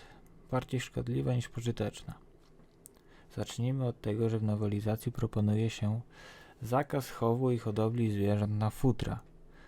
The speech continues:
No, tutaj tyczy lisa pospolitego i polarnego, y, norki amerykańskiej,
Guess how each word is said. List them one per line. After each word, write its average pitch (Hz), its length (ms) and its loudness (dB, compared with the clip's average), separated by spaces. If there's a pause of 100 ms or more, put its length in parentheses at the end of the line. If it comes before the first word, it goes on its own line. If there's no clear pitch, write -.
(300)
No, 175 180 2
tutaj 123 380 2
tyczy 107 480 2 (640)
lisa 120 280 2
pospolitego 120 1200 4
i 113 120 2
polarnego, 104 760 2 (340)
y, 120 200 -2
norki 127 380 2
amerykańskiej, 120 1160 2